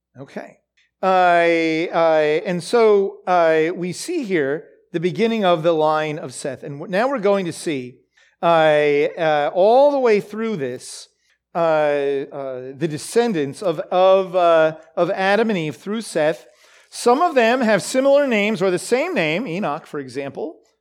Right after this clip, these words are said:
but it's a different person. Uh, Lamech, different person, all right? Uh, but there's a couple of things to point out, okay?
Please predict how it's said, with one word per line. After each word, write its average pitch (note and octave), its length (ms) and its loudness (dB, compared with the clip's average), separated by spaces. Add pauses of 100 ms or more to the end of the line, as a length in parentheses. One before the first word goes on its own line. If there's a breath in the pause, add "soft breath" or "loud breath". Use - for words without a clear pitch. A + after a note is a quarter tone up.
(160)
but G3+ 80 -4
it's F#3 100 -8
a F3+ 40 -6
different G3 340 -6
person. C#3 400 -14 (760 soft breath)
Uh, F3 560 4
Lamech, F3 640 -2
different F#3 300 -6
person, D#3+ 400 -12 (420)
all C#3 80 -10
right? E3 320 -2 (540 soft breath)
Uh, F3+ 540 4 (100)
but G#3+ 500 0
there's F#3 220 0
a G3 40 -4
couple E4+ 400 -2
of C4+ 160 -4
things G3+ 360 0
to G#3 80 -8
point F3 340 -6
out, A#2 340 -12 (480)
okay? F3+ 440 -12